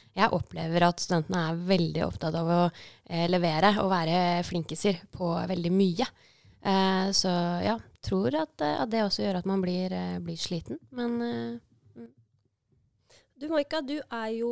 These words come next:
Speaker 2: eh, oppvokst med besteforeldre som har vært, eh, politikere. Altså Bjørn Tore Godal og
Speaker 1: <laughs>
Speaker 2: Sissel Rønbeck er besteforeldrene dine.
Speaker 1: Mm.
Speaker 2: Eh, begge har vært statsråder, så du har jo fått den politiske interessen inn med morsmjelka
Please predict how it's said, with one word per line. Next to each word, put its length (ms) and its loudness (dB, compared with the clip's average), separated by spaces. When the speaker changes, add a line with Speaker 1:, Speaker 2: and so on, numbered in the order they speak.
Speaker 2:
eh, 540 -2
oppvokst 720 -10
med 480 -6
besteforeldre 720 -8
som 220 -10
har 180 -10
vært, 240 -20
eh, 80 -8
politikere. 720 -8
Altså 420 -4
Bjørn 220 -6
Tore 160 -8
Godal 400 -4
og 140 -8
Speaker 1:
<laughs> 40 -14
Speaker 2:
Sissel 220 -10
Rønbeck 560 -6
er 80 -10
besteforeldrene 560 -12
dine. 220 -4
Speaker 1:
Mm. 140 -20
Speaker 2:
Eh, 240 -2
begge 160 -2
har 80 -4
vært 80 -10
statsråder, 640 -4
så 160 -8
du 80 0
har 160 0
jo 80 -8
fått 160 -12
den 140 -10
politiske 500 -8
interessen 320 -6
inn 160 -2
med 240 -2
morsmjelka 960 -4